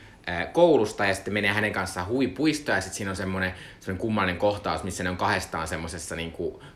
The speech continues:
vuoristoradassa ja siinä kuvataan, että se Glenn on ihan sekaisin ja poika on silleen, "What?" Äh, ja sitten tota, äh,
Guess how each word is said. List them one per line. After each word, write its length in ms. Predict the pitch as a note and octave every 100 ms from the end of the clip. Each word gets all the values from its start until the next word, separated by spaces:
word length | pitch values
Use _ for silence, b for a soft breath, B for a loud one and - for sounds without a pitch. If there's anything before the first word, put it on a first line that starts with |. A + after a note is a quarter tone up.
| -
vuoristoradassa 880 | A2+ F#2 F2+ F2+ F#2 E2+ D#2+ -
ja 120 | D2+ D2+
siinä 140 | D#2+
kuvataan, 360 | - F2 C#2+ C#2
että 120 | D2
se 60 | -
Glenn 180 | E2+ E2+
on 80 | D#2+
ihan 140 | E2
sekaisin 380 | E2+ E2 D2+ -
ja 60 | C2
poika 260 | D2+ D2
on 60 | D2
silleen, 200 | E2 - A2
"What?" 360 | C3 D3+ D3+ - B B B B -
Äh, 320 | F#2+ F2+ -
ja 60 | F2+
sitten 200 | - -
tota, 500 | F2+ E2+ F2 E2+ E2 -
äh, 280 | E2 E2 E2+